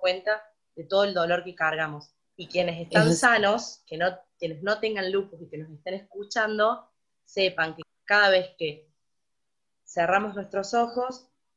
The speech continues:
Speaker 1: nos damos cuenta que algo en ese momento nos está doliendo.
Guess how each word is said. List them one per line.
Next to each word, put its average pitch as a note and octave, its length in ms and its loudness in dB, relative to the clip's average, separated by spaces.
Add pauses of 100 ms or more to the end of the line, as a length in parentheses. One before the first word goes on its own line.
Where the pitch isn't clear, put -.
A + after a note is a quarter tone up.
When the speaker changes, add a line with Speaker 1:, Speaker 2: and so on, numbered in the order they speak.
Speaker 1:
nos F3 160 -12
damos G#3 380 0
cuenta G#3 640 -2 (760)
que F3 100 -2
algo F3 460 0
en E3+ 100 -8
ese E3+ 200 -10
momento F3 420 -4
nos F3 160 -12
está D3 220 -16
doliendo. D3 500 -12